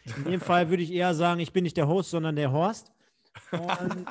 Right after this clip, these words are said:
äh, die, der goldene Umberto und die goldene Pflaume für das Wochenende an dieser Stelle geht komplett an mich. Da könnt ihr nichts dagegen sagen. Da ist der M S V noch gut bedient. Würde aber trotzdem verweisen, dass wir jetzt noch mal ein bisschen Gas geben.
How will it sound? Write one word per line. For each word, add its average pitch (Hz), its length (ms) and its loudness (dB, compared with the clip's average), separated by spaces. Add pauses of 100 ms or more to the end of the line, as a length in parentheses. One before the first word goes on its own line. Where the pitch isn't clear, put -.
äh, 165 320 2
die, 170 300 0
der 170 80 -2
goldene 220 380 0
Umberto 202 600 -2
und 196 120 -4
die 185 80 -6
goldene 196 260 -4
Pflaume 190 400 -6
für 190 120 -8
das 165 140 -6
Wochenende 185 680 -6 (100)
an 147 140 -10
dieser 151 200 -8
Stelle 165 240 -8
geht 170 300 -4
komplett 175 380 -6
an 160 160 -10
mich. 196 340 -10
Da 139 100 -16
könnt 165 200 -12
ihr 165 80 -8
nichts 185 180 -12
dagegen 165 320 -8
sagen. 165 400 -10
Da 135 80 -10
ist 147 220 -12
der 175 80 -4
M 165 100 -6
S 151 80 -10
V 170 140 -4
noch 165 180 -6
gut 180 140 -6
bedient. 185 420 -2 (720)
Würde 220 220 4
aber 202 200 6
trotzdem 226 440 0
verweisen, 202 540 2
dass 202 120 -2
wir 196 80 4
jetzt 202 140 0
noch 208 80 0
mal 190 140 4
ein 185 100 2
bisschen 202 260 0
Gas 208 300 2
geben. 277 300 0